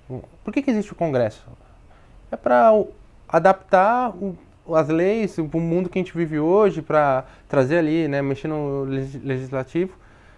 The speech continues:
E, e tem que entender que a pauta digital, ela é importantíssima.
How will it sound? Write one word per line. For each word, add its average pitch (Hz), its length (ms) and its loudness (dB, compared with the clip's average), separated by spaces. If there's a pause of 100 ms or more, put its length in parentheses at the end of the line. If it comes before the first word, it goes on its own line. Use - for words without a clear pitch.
(160)
E, 135 760 -2 (180)
e 180 140 -8
tem 226 180 -2
que 226 80 -4
entender 202 520 0
que - 220 -2
a 175 60 4
pauta 185 640 0
digital, 151 800 0 (800)
ela 160 320 2
é 185 40 0
importantíssima. 196 840 -4